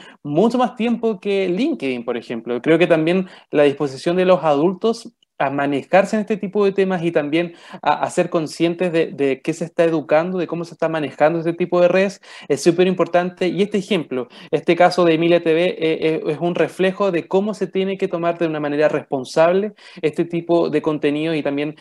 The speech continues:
de manejo de la información. Para finalizar, a-, Antonio, te quiero preguntar algunas recomendaciones. Tú lo indicabas, hay colegios que ya están generando este tipo de iniciativas, que también tienen sus propios canales de YouTube o transmisiones en Facebook o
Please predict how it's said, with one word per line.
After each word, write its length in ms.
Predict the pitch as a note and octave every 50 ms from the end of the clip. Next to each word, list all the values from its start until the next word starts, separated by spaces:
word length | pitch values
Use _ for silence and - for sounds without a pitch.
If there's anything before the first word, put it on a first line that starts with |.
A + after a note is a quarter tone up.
| _ _ -
de 160 | C#3+ D3+ D3+
manejo 420 | D3 C#3+ C#3 C#3+ D3+ D3+ - D#3+ D#3
de 100 | D3+ C#3+
la 80 | C#3+
información. 640 | C#3 C3+ - D3+ C#3 C#3 C3 A#2+ - - A#2+ A2 - _ - - - - - - -
Para 200 | - F3 F3+ E3+
finalizar, 840 | F#3 F#3 F#3 F#3 F#3 F3 - - F#3+ G3 G3+ G#3 G#3 G#3+ G#3 -
a-, 140 | E3+ E3+ E3
Antonio, 380 | E3 E3+ E3+ F#3+ G3+ G#3+ A3 G#3
te 80 | G3 E3
quiero 200 | F#3+ G3 G3+ F#3+
preguntar 640 | F#3+ F3+ F3 E3+ F3 E3+ - F3+ F#3+ G3 F#3+ - _ _ _ - -
algunas 360 | F3+ F3+ F3 F#3+ A#3+ B3 A#3+
recomendaciones. 920 | B3 A#3 F#3 G#3+ G3+ G3 F#3+ F3 E3+ - - - G#3 F#3 D#3 C3+ B2 - _
Tú 140 | - G3
lo 140 | G3+ G#3 G#3
indicabas, 680 | G3+ F#3+ G3 F#3 F#3+ F3 D3 C3+ C3+ C3+ C3+ - - - -
hay 160 | F3+ F#3+ F#3
colegios 400 | F#3 F#3+ F#3+ G3+ G3 G3 G#3 G3
que 140 | - F#3+ F#3
ya 80 | F3+ E3
están 560 | E3+ - _ - F#3 F#3+ G3 G3+ G#3 G3+ G3
generando 400 | - G3+ G3 F#3+ G3 G3 F#3+ F#3
este 160 | - G3 F#3+
tipo 240 | - G3 F#3 F#3+ F#3+
de 80 | F#3+
iniciativas, 580 | F#3 F#3 F#3 - F3+ F3 - F#3 F#3+ F#3+ F#3 F#3
que 100 | - D3+
también 340 | - D3 D3 D3 D#3+ E3 D#3
tienen 200 | E3+ E3+ E3+ E3+
sus 160 | E3+ E3 D#3+
propios 280 | - D#3+ D#3+ E3 D#3 -
canales 420 | D#3 D3 D3+ D#3+ D#3+ D#3+ D#3+ D3
de 100 | D3+ D3
YouTube 420 | D3 C#3+ C3+ D#3+ D#3+ E3+ E3 - - - - -
o 360 | - - - F3 F#3 F#3 F#3 F3+
transmisiones 640 | F3 E3 D3 D#3 D3 C#3 - - D#3 D#3 D3+ C#3+
en 140 | D3 C#3 C3+
Facebook 460 | C3+ - D#3+ D#3+ D#3 D#3 D#3+ D#3 D#3 -
o 500 | - D#3 D#3+ E3 E3 E3 D#3+ D#3 D#3+